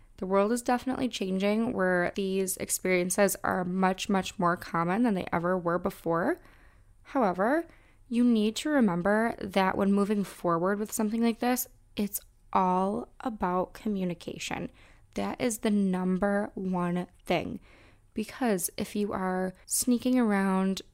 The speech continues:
cheating, lying, anything like that, that's where your relationship is just gonna get super rocky.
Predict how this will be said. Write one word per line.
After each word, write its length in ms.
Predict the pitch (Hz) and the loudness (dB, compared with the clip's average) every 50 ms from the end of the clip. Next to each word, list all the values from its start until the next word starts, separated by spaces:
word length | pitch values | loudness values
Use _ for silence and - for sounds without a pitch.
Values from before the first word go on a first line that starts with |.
| - _ - - | -20 _ -12 -10
cheating, 480 | - - 220 208 208 202 202 202 202 | -4 -2 0 0 2 2 2 2 0
lying, 320 | 190 185 180 180 180 180 - | 0 0 0 0 -2 -4 -6
anything 440 | 208 - - - - - 302 285 | -8 -14 -16 -18 -10 -4 -2 2
like 240 | 285 269 233 208 - | 2 2 0 0 -4
that, 220 | - 190 190 220 - | -6 -6 -6 -4 -6
that's 300 | 214 220 - - - - | -8 -10 -10 -10 -8 -4
where 180 | 269 262 269 | -2 0 0
your 300 | 269 233 208 190 185 185 | 0 0 0 -2 -2 -2
relationship 800 | 180 185 180 180 202 214 214 - 220 220 208 - - 185 170 - | -4 -4 -4 -2 0 0 0 0 0 -2 -2 0 0 0 0 0
is 140 | 175 170 165 | -2 -4 -2
just 240 | - - 180 - - | -2 -4 -4 -4 -4
gonna 160 | - - 180 | -6 -6 -6
get 260 | 165 - - - - | -6 -8 -10 -10 -6
super 760 | - - - - 226 233 240 240 240 - - 233 233 226 226 | -6 -4 -2 0 0 0 0 0 -2 -2 -2 0 0 0 0
rocky. 640 | 214 202 196 180 180 - - - - 95 - - 190 | 0 0 0 0 -2 -6 -8 -8 -8 -6 -6 -8 -10